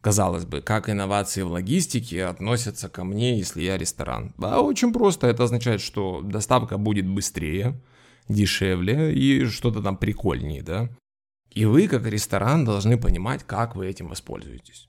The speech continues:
Технологии в целом – вот ваш фокус, вот где должно быть ваше внимание как предпринимателя.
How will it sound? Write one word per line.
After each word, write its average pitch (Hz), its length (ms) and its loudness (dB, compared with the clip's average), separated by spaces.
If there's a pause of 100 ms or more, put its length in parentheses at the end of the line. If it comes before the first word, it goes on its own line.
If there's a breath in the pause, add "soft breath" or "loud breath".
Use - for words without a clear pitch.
(140)
Технологии 117 540 2
в 107 60 -4
целом – 104 380 0
вот 113 260 4
ваш 92 180 -2
фокус, - 540 -4
вот 110 300 2
где 104 300 -4
должно 98 360 -4
быть 95 180 -6
ваше 95 340 -2
внимание 120 580 0
как 117 260 0
предпринимателя. - 800 -8